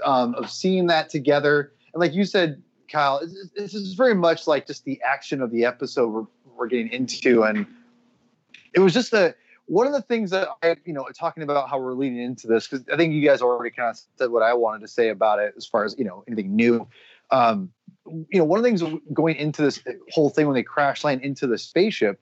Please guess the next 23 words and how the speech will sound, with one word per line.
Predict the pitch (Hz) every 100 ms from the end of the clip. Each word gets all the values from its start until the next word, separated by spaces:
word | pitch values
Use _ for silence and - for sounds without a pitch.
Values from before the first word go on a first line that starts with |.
| -
or | 113 98
in | -
spaceship, | - 85 - _ _ - -
and | 160
it |
is, | 135 131 -
it | 123
is | 110
a, | 107 98 95 _
you | 139
know, | 92 92 104
whatever | 139 127 120 107
that | 101
is, | 107 -
cruiser, | - 120 107 110 107
or | 95 - -
Star | - 110 110
Destroyer, | - 120 110
whatever | 120 113
you | 98
wanna | 92
call | - 92
it. | 98